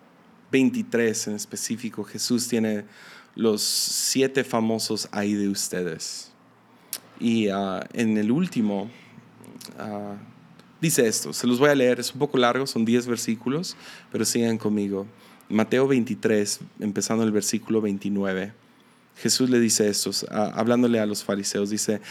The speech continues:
"Ay de ustedes, maestros de la ley y fariseos, hipócritas. Construyen sepulcros para los profetas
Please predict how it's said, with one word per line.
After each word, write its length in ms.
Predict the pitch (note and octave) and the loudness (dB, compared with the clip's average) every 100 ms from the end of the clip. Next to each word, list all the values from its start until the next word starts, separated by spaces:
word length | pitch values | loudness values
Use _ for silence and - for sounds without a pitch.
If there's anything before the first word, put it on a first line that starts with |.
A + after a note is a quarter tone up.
| - - | -14 -6
"Ay 240 | - F3 A3 | 0 4 4
de 140 | G3+ | 2
ustedes, 840 | E3 - - C3 A#2+ G#2+ G#2 - - | 2 2 4 4 4 2 2 -2 2
maestros 640 | A2+ A2 A#2 B2 D#3 B2+ | 4 4 4 2 0 2
de 100 | A#2+ | 2
la 140 | A2 | 2
ley 580 | G#2 A2 A2 G2+ G2+ - - | 2 2 2 2 0 -4 -6
y 80 | A2+ | -10
fariseos, 1080 | - A2 G#2+ G2+ - G#2+ G2 F2+ - - - - | -2 0 2 0 -2 0 0 -2 -4 -6 -8 -10
hipócritas. 1300 | G#2 G2+ _ - G2+ - G2+ F#2 - - - - - _ _ _ _ _ - _ _ _ _ _ _ _ _ - - - | -8 -8 _ -2 -2 -2 -12 -10 -10 -10 -12 -12 -16 _ _ _ _ _ -20 _ _ _ _ _ _ _ _ -20 -20 -2
Construyen 500 | D3+ C#3 - G3 G3 | 2 4 4 4 4
sepulcros 880 | - B2+ - D3 C#3+ C#3+ A2+ A2 - | 4 2 2 4 4 4 4 2 0
para 260 | - A2 G#2+ | 0 0 2
los 200 | G#2+ - | 0 -4
profetas 800 | - G#2 - A#2 F#2 A2 - | -6 -4 0 0 0 -6 -8